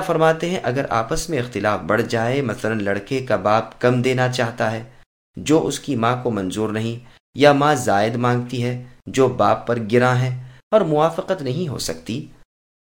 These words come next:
دونوں کسی بات پر رضامند نہیں ہوتے،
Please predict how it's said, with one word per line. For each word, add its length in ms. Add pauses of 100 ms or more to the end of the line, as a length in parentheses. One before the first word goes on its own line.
دونوں 340
کسی 300
بات 340
پر 100
رضامند 440
نہیں 280
ہوتے، 380